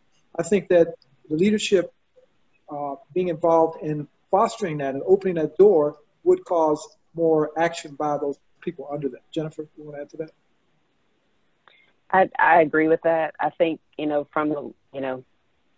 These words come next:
Speaker 2: getting that, that respect and that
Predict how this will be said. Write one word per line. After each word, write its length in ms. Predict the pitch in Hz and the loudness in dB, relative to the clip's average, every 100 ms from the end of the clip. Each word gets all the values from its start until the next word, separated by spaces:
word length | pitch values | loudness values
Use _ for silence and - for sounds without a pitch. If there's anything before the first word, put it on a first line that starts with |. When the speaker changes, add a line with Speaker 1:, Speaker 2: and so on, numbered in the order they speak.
| _ | _
Speaker 2:
getting 800 | 147 143 185 175 170 156 147 139 - - | -2 4 6 8 6 6 2 -4 -20 -14
that, 380 | 127 147 147 139 _ _ _ _ - | 0 4 6 4 _ _ _ _ -18
that 400 | 135 147 147 139 | -6 -2 -2 -4
respect 600 | 131 139 - 151 135 - | -8 -10 -2 0 -2 -4
and 540 | - 139 143 139 139 | -8 -6 -4 -6 -4
that 300 | 135 139 135 | 2 4 2